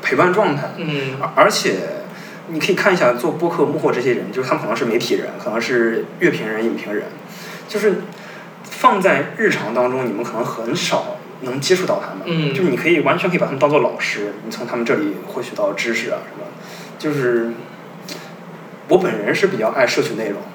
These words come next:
Speaker 2: 嗯。
Speaker 1: 所以说你会，也会听得津津有味。然后再从另一方面来讲，就跟每个人的个性有关系。之前我听象征还是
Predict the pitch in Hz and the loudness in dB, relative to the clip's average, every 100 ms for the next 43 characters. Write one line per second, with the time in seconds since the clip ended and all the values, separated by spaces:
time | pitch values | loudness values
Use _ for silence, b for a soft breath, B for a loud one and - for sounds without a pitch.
0 | - - 165 170 147 143 127 120 113 110 | -12 -2 4 4 4 2 2 0 0 0
1 | 127 - 143 123 131 127 131 98 95 92 | 0 2 2 2 2 2 2 2 0 -4
2 | - - - - - - - 139 190 220 | -6 -10 -16 -16 -16 -16 -4 0 2 2
3 | - B B B B B - - - 190 | 0 B B B B B -14 -4 4 4
4 | 180 170 214 170 151 143 123 127 - - | 4 4 4 4 2 2 2 2 0 -2
5 | 120 - 170 165 170 170 - - - - | -2 0 0 0 -2 -6 -8 -14 -16 -14
6 | - 131 127 151 180 202 208 123 107 101 | -4 2 4 4 2 4 4 4 0 -2
7 | 104 101 - - 208 - 185 151 - 185 | -4 -4 -6 -4 -2 2 2 2 4 6
8 | 180 180 - 151 175 180 - 117 107 | 6 6 4 4 4 2 2 0 -2